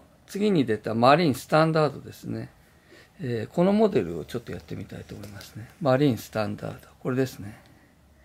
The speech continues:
はい。で、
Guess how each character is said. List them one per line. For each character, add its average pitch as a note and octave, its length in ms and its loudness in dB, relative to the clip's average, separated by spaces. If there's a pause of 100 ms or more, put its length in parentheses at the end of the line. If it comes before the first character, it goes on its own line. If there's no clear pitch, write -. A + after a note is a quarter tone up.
(640)
は - 100 -16
い。 - 80 -20 (1000)
で、 D#3 300 -2